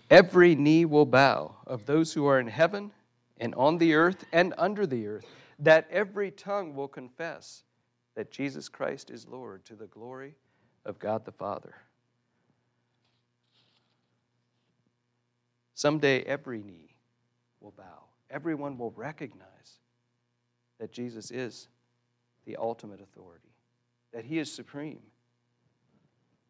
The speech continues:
And I want to choose to do that now and not wait till he comes again.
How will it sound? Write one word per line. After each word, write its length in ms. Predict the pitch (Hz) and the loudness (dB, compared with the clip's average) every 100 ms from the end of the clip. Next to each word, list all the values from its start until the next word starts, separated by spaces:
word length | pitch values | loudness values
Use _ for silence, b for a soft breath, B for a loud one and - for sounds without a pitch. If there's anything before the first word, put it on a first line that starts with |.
| _ _ | _ _
And 60 | 127 | -12
I 20 | |
want 160 | 127 131 | -8 -8
to 60 | |
choose 460 | 110 - - 156 143 | -10 -16 -16 -14 -12
to 120 | 117 | -12
do 180 | 101 104 | -12 -12
that 260 | 95 85 - _ _ _ _ _ _ - | -14 -18 -20 _ _ _ _ _ _ -10
now 320 | 110 98 95 _ _ _ _ _ _ _ - | -8 -8 -12 _ _ _ _ _ _ _ -10
and 120 | 110 | -4
not 260 | 120 101 104 | -2 -4 -4
wait 460 | 120 135 - - - _ _ _ _ _ _ _ _ _ _ _ _ _ _ _ _ _ _ _ _ | -2 -2 -4 -16 -20 _ _ _ _ _ _ _ _ _ _ _ _ _ _ _ _ _ _ _ _
till 120 | 90 | -10
he 80 | 107 | -6
comes 300 | 110 104 - | -4 -2 -4
again. 300 | - 110 | -2 0